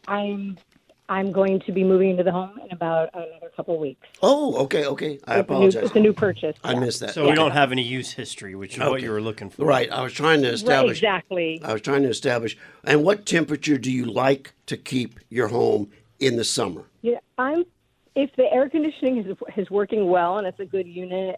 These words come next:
Speaker 1: um, I, you know, I like it around seventy-eight.
Speaker 2: Okay.
Speaker 1: I'm fine with, like, seventy-eight.
Speaker 2: Okay.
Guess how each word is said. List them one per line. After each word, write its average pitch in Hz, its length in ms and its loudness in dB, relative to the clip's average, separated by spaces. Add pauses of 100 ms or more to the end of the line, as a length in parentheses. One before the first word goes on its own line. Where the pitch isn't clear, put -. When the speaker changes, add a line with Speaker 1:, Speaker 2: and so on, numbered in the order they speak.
Speaker 1:
um, 175 520 -4
I, 175 160 -12
you 202 60 -8
know, 190 100 -6
I 180 340 0
like 180 260 -2
it 190 80 2
around 175 380 -2
seventy-eight. 160 580 -6 (440)
Speaker 2:
Okay. 135 260 -6
Speaker 1:
I'm 120 60 -6
fine 156 240 -10
with, 156 100 -12
like, 143 220 -8
seventy-eight. 170 560 -8 (280)
Speaker 2:
Okay. - 360 -6